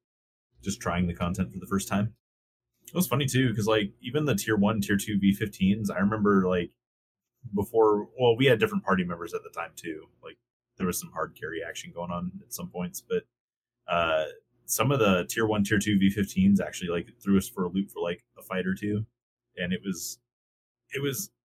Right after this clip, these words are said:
disappointing to me because I figured that we would be able to just, like, roll right through 'em, but, hey, it happens, and it happens to some groups. But it, it was really fun overcoming that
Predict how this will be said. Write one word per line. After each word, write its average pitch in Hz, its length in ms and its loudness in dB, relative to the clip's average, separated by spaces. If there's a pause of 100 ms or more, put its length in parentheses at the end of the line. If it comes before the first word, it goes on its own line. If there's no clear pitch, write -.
(320)
disappointing 147 680 -2
to 180 100 -2
me 202 340 4
because 110 200 0
I 107 120 4
figured 104 340 0
that 95 140 4
we 95 100 2
would 90 100 0
be 95 100 -2
able 90 180 -2
to 87 100 -18
just, 85 240 -12
like, 85 140 -6
roll 85 200 -4
right 82 160 -12
through 101 220 2
'em, 98 180 2
but, - 140 -2 (120)
hey, 113 240 -14
it 120 80 -14
happens, 98 420 -2
and 90 120 -14
it 87 60 -14
happens - 300 -16
to - 60 -16
some - 220 -14
groups. - 300 -16
But - 140 -6 (320)
it, 151 180 6
it 151 40 6
was 143 140 8
really 160 160 6
fun 135 260 4
overcoming 113 480 0
that 120 220 0